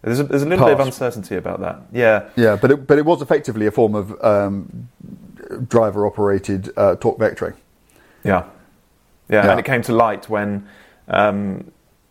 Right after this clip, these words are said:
Speaker 1: the photographer,
Speaker 2: Darren,
Speaker 1: F one
Speaker 2: wasn't it?
Speaker 1: photographer Darren Heath, yeah, he's
Speaker 2: Yeah.
Speaker 1: like, one of the cars broke down, didn't it? And he stuck his camera in the,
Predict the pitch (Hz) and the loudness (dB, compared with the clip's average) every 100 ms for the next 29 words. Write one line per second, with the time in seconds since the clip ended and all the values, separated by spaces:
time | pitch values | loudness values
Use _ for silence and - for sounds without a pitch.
0 | _ 110 101 107 127 147 101 107 107 101 | _ -8 -8 0 2 2 0 -4 -2 -2
1 | 101 98 101 92 104 101 98 107 98 113 | 0 0 -2 0 0 0 -2 -2 -2 0
2 | 107 90 92 95 117 120 117 101 - 107 | 2 2 -2 -6 2 2 2 -2 -4 0
3 | 123 113 127 107 - 104 107 107 95 98 | -2 0 0 0 2 0 2 -2 -2 -4
4 | 95 95 104 - 110 - 101 110 101 95 | -6 -6 -8 -4 -4 -4 -4 -2 -2 -2
5 | 95 92 90 | -2 -4 -6